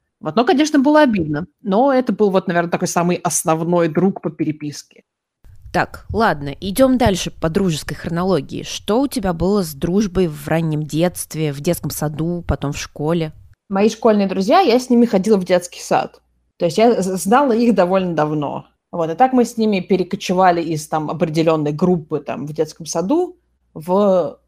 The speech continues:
Speaker 1: определенный класс в школе. Я не общаюсь с ними сейчас. Основные мои друзья, самые классные мои друзья, наверное, э, с которыми я прям активно поддерживаю общение, они из моей второй школы. То есть я п-, мы переехали, эм, я пошла в другую школу,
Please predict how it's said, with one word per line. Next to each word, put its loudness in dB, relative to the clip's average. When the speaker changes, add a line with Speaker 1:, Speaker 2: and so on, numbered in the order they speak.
Speaker 1:
определенный 2
класс 2
в -18
школе. -4
Я 4
не 6
общаюсь -2
с -20
ними -8
сейчас. -8
Основные 4
мои 6
друзья, 2
самые 2
классные -2
мои -6
друзья, -2
наверное, -8
э, -12
с -20
которыми 0
я 2
прям -4
активно -4
поддерживаю -2
общение, 0
они 2
из -2
моей 2
второй 2
школы. -6
То -14
есть -16
я 4
п-, -4
мы 0
переехали, 0
эм, -4
я -4
пошла -6
в -14
другую -2
школу, 0